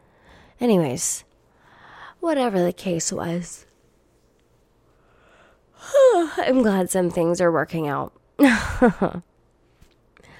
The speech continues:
Today, though, today I have a decision to make on whether I wanna work out. Today, I don't know if I'm going to be in a good or a bad mood. I'm feeling a lot better now that I've just kinda spewed out garbage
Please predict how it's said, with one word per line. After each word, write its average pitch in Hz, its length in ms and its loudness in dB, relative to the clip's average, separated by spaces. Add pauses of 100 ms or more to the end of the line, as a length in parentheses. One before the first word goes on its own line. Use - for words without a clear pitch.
(600)
Today, 180 440 4
though, 170 340 -6 (720)
today 190 300 4
I 185 40 4
have 180 120 0
a 175 40 0
decision 175 440 0
to 180 100 0
make 180 200 0
on 180 140 2
whether 180 220 2
I 185 80 4
wanna 185 360 2 (100)
work 208 400 -2
out. 214 320 -2 (1000)
Today, 240 400 2
I 214 140 0
don't 180 220 0
know 180 280 2
if 170 180 -2
I'm 175 140 -2
going 175 200 4
to 170 60 4
be 165 280 0
in 101 100 -2
a 160 80 0
good 233 240 0
or 294 120 0
a 247 40 -2
bad 220 260 0
mood. 143 200 -2
I'm 190 120 -2
feeling 220 320 2
a 196 60 2
lot 185 220 4
better 170 260 0
now 147 160 -6
that 147 140 -4
I've 147 140 -6
just - 200 -6
kinda 143 240 -6
spewed 175 640 2
out 147 220 0
garbage 151 720 -4